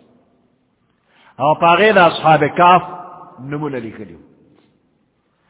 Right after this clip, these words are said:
چې یو پر اسرار طریقې سره د دقیانوس بادشاہ نه څه نوجوانان تښتېدلي دي. او د هغې نومونه په تختې لیکلي دي. دې تختې ته به یې رقیم وي.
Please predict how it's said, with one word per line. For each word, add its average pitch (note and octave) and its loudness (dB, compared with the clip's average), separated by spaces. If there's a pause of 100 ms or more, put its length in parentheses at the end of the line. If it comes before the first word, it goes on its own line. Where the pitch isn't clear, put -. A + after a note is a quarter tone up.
(460)
چې - -18
یو D#3 -2
پر E3+ 0
اسرار G3+ 4
طریقې G3+ 0
سره E3 2 (960)
د C#3+ -8
دقیانوس F#3+ -2
بادشاہ G3 2
نه F3 -2
څه - -8
نوجوانان D#3 0 (140)
تښتېدلي D#3+ -2
دي. D3 -6 (3000)
او C3 -4
د C#3+ 0
هغې E3 2
نومونه E3+ 0
په E3 -4
تختې E3 -4
لیکلي E3 -4
دي. C#3 -6 (640)
دې E3 -4 (140)
تختې E3 -4
ته D#3 -4
به D3 -4
یې C#3+ -2
رقیم E3 -2
وي. C#3+ -8